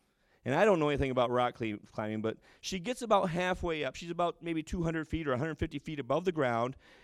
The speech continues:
and the safety strap slaps back and hits her in the face,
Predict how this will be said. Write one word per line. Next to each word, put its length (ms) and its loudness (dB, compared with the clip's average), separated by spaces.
and 160 0
the 80 0
safety 480 2
strap 400 0
slaps 420 -2
back 300 2
and 80 -6
hits 180 -6
her 80 -4
in 60 -4
the 80 -2
face, 500 -4